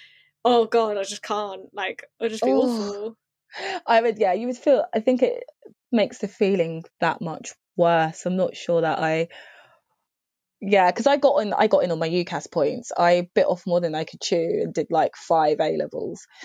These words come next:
Speaker 2: Um, <laughs> and,
Speaker 1: Wow,
Speaker 2: and then just
Speaker 1: five
Speaker 2: was, yeah.
Speaker 1: A-levels. Silly.
Speaker 2: Yeah, but I passed, but not well. Like, I should have just, uh, not have done that. <laughs> I should have
Speaker 1: Five
Speaker 2: just
Speaker 1: A-levels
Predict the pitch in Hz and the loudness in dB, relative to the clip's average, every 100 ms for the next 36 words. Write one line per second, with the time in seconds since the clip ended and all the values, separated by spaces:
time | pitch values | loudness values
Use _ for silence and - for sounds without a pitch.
0 | - _ 151 151 139 135 - 277 220 277 | -20 _ -8 -6 -8 -8 0 0 2 2
1 | 220 - - 254 254 254 240 208 196 190 | 0 -2 0 2 2 0 0 2 0 2
2 | 240 - 370 311 196 202 226 196 190 254 | 2 4 2 2 -2 0 0 2 2 0
3 | 269 - - - _ _ 370 330 262 220 | -4 -12 -20 -20 _ _ -10 -10 -10 0
4 | 277 262 381 392 - 202 - - 311 339 | 2 2 2 -2 0 0 0 -6 -10 -10
5 | - 269 262 285 240 226 208 - - 196 | -2 -2 -2 0 2 2 -2 -4 -4 -2
6 | 202 196 - 196 202 175 170 175 170 - | 2 0 0 0 2 2 2 -2 -4 -2
7 | 190 208 196 196 180 - - _ 180 175 | -6 -4 -6 -4 -6 -6 -20 _ -2 0
8 | 170 160 - _ _ _ _ _ _ 185 | 0 -2 -4 _ _ _ _ _ _ -6
9 | 185 170 - 196 175 180 180 180 - - | 0 0 0 -2 -2 0 -2 -4 0 0
10 | 269 285 370 466 285 370 415 403 320 | 2 2 2 2 2 2 2 0 0